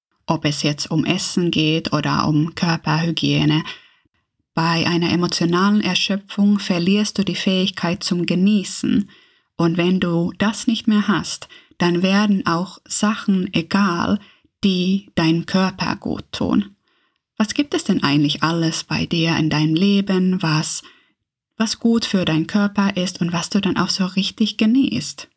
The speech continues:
Und die geistige Erschöpfung führt dann dazu, dass das alles auch gar nicht mehr so wichtig erscheint. Bei geistiger Erschöpfung verschwindet dann das Interesse für all das, was dein Organismus, was deinem Körper gut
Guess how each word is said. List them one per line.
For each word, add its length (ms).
Und 120
die 80
geistige 480
Erschöpfung 720
führt 320
dann 140
dazu, 420
dass 200
das 160
alles 340
auch 180
gar 160
nicht 160
mehr 160
so 240
wichtig 400
erscheint. 720
Bei 160
geistiger 480
Erschöpfung 640
verschwindet 640
dann 160
das 180
Interesse 540
für 280
all 200
das, 360
was 220
dein 340
Organismus, 680
was 160
deinem 200
Körper 440
gut 300